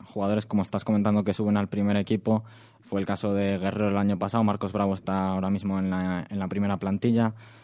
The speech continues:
Eh, el propio Álvaro del Val, que le tenemos aquí, también ha estado con el primer equipo. Facu ya ha ido convocado este año con el primer equipo. De tu equipo, ¿cómo, cómo ves,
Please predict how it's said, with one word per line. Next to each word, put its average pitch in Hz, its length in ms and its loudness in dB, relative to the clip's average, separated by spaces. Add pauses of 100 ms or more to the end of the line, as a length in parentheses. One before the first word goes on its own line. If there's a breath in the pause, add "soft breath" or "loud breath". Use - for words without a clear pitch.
(180 loud breath)
Eh, 101 220 -2
el 92 100 -2
propio 110 320 4
Álvaro 107 240 8
del 104 80 6
Val, 104 160 4
que 98 80 0
le 101 80 2
tenemos 101 300 0
aquí, 104 200 0
también 98 320 2
ha 98 40 0
estado 98 200 0
con 98 140 0
el 95 80 -2
primer 101 260 0
equipo. 113 500 -2
Facu 104 520 0 (140)
ya 104 120 0
ha 104 40 4
ido 107 160 2
convocado 101 340 0
este 98 160 -4
año 104 100 0
con 101 100 0
el 98 60 -4
primer 101 220 -2
equipo. 117 380 -2 (440 loud breath)
De 107 140 2
tu 107 140 4
equipo, 120 320 2
¿cómo, 117 480 6
cómo 117 200 4
ves, 113 220 2